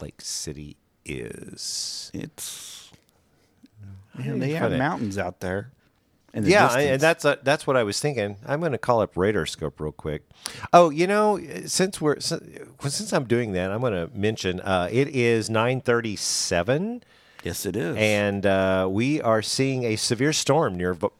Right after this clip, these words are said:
Speaker 1: Bartlesville, Oklahoma,
Speaker 2: Is
Speaker 1: and
Speaker 2: it,
Speaker 1: that is
Speaker 2: is
Speaker 1: headed
Speaker 2: it,
Speaker 1: east.
Speaker 2: is it in the same county, or is it still in Osage?
Speaker 1: I don't know the counties. What, Pawhuska?
Speaker 2: Osage is, Pawhuska would be in Osage.
Speaker 1: It's
Speaker 2: Osage would be the largest county in Oklahoma.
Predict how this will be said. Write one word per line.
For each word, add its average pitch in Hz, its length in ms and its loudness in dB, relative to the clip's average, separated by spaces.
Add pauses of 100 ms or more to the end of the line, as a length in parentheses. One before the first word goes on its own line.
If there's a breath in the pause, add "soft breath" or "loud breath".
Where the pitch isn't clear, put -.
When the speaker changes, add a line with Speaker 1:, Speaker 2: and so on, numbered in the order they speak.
Speaker 1:
Bartlesville, 95 680 0
Oklahoma, 78 500 -12
Speaker 2:
Is 117 180 -2
Speaker 1:
and 127 40 0
Speaker 2:
it, - 20 2
Speaker 1:
that 110 160 2
is 92 100 0
Speaker 2:
is 120 100 2
Speaker 1:
headed 104 220 2
Speaker 2:
it, - 40 -14
Speaker 1:
east. 92 380 -4
Speaker 2:
is 113 140 -4
it 113 100 -6 (840)
in 127 200 0
the 123 60 -2
same 127 260 -2
county, 156 340 -4
or 110 40 0
is 98 120 -4
it 95 180 -4
still 113 240 -4
in 90 120 -4
Osage? - 580 -10 (800 loud breath)
Speaker 1:
I 101 180 4
don't 104 180 0
know 107 160 2
the 98 80 -6
counties. 98 480 -2
What, 101 280 0
Pawhuska? 117 580 2
Speaker 2:
Osage 139 480 0
is, 95 260 -8 (320)
Pawhuska 98 560 -4
would 98 120 -6
be - 100 -8
in - 160 -6
Osage. 98 460 -8
Speaker 1:
It's 113 180 2
Speaker 2:
Osage 165 340 2
would 135 80 2
be 131 60 2
the 113 100 0
largest 110 320 2
county 98 240 0
in 90 60 0
Oklahoma. 92 460 -6